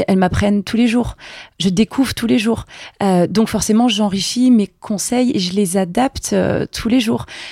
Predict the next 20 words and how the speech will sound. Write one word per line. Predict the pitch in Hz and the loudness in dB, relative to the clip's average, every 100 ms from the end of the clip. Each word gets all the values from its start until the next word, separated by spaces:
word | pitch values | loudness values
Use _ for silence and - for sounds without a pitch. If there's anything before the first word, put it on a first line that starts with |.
| - - | -14 -4
Il | |
y | 202 | 0
a | |
des | 190 | 0
choses | 175 214 | 0 -4
que | - 190 | -6 -10
je | |
pensais | - 196 - | -6 -4 -2
savoir, | 240 226 196 214 240 - | -2 -2 0 2 0 0
mais | 220 | 2
alors, | 202 180 | 2 0
c'est | 196 | 0
un | |
métier | 190 190 226 | 0 0 -4
qui | 208 | -2
rend | 185 185 _ | -2 -4 _
tellement | - 254 247 226 - | 0 4 6 6 4
humble | 226 247 214 | 4 4 4
parce | - - | 0 -2
que, | 208 | 0